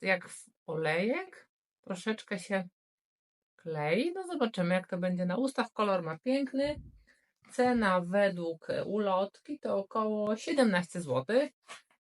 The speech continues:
I jest to właśnie połączenie pielęgnacji i makijażu. Zapewnia ustom intensywne nawilżenie oraz efekt lustrzanego blasku, sprawiając, że stają się gładsze i optycznie pełniejsze.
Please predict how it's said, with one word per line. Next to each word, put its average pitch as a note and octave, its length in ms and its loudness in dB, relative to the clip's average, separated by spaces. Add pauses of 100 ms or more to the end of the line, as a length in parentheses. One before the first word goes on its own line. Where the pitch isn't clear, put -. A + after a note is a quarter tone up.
I G3 140 -4
jest C4 380 2
to G3+ 160 -2
właśnie F3+ 440 2
połączenie G#3 720 -2
pielęgnacji F#3+ 760 -4
i G3+ 60 0
makijażu. F3 580 0
Zapewnia F3+ 440 -2
ustom F#3+ 340 -6
intensywne F3+ 600 -2
nawilżenie F3+ 580 0
oraz F3 280 0
efekt G3+ 360 -6
lustrzanego A3 840 0
blasku, F3 580 -2 (420)
sprawiając, A3 640 0
że A3 100 0
stają F3+ 280 0
się E3+ 180 -6
gładsze A3+ 480 0
i G3 100 2
optycznie F#3 600 -6
pełniejsze. D3+ 880 0